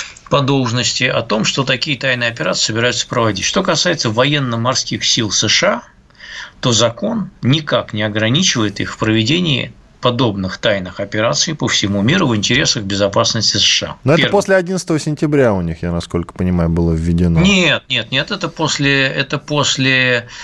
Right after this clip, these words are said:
Speaker 1: э, в-, после Уотергейта, это после Уотергейта, и вообще в семидесятых годах, собственно, Ц Р Ушников тогда и ограничили Конгрессом.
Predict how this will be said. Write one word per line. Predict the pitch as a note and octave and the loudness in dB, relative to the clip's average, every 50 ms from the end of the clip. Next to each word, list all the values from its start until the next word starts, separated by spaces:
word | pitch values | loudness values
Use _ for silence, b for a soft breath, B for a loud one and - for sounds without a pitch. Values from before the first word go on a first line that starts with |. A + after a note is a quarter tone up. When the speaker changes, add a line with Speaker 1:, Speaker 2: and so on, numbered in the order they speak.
| B B B B B - | B B B B B -4
Speaker 1:
э, | |
в-, | C3+ A#2+ A2+ A#2 A2 A2 A2 G#2+ A2 G#2+ G#2+ A2 G#2+ A2 A2+ A#2 A2 G2+ G#2+ A#2 C#3 C3 B2 A#2+ - G#2+ A#2 | -2 0 2 2 2 2 2 2 2 2 0 0 0 0 0 -2 -2 -2 -4 -4 -4 -4 -2 -2 -4 -4 -2
после | - C3 A#2+ - - B2 | 0 0 0 2 2 2
Уотергейта, | B2+ B2 A#2 - C#3 B2+ C3 C3 C3+ G3 G#3 G#3 G3+ F#3+ G3 - D#3 D3 C#3+ C#3 C3 C#3+ D3 | 2 2 2 0 0 0 0 0 0 2 2 2 2 2 2 2 2 2 2 0 -2 -4 -6
это | C#3 B2+ B2+ C#3 B2+ C3 B2+ - A#2 | -8 -10 -8 -8 -8 -8 -8 -8 -12
после | A2+ - C#3 A#2+ - - C3+ | -8 -6 -4 -4 -2 -2 0
Уотергейта, | C3 B2+ B2 - C3 C3 C3 D#3 F#3+ G3+ D#3+ - D#3 C#3+ | 0 0 0 0 -2 0 2 2 2 2 0 0 0 0
и | D3 C#3 C#3 | 0 0 0
вообще | C#3 C#3+ B2+ - - D#3+ | 0 0 0 0 0 0
в | - | 0
семидесятых | - - B2+ B2+ C3 C3+ - - C3+ A#2+ - B2+ A#2 | 0 0 2 2 2 2 2 2 0 -2 -2 -4 -2
годах, | B2 C#3 C#3 B2+ A2+ G2 - | -2 -2 0 0 0 -2 -2
собственно, | - A2+ G#2 - - - G2+ | -4 -6 -6 -8 -8 -6 -4
Ц | - - A#2+ | -2 0 0
Р | A#2+ | 0
Ушников | C#3 D#3 C#3 - C#3 A2+ A2+ - - - | 0 0 0 0 -2 -2 -4 -4 -4 -2
тогда | - - G#2 A2+ A#2+ A#2 | -2 -2 0 0 2 2
и | A2+ | 2
ограничили | A2+ A2+ A2+ A#2+ B2 B2 A#2 G#2 F#2+ - - F2+ | 2 0 0 0 -2 -2 -2 -2 -2 -4 -4 -6
Конгрессом. | E2+ - G#2 G#2 G#2 F#2+ G2 F#2 - - - - | -8 -6 -6 -6 -4 -4 -2 -2 -2 -2 -2 -4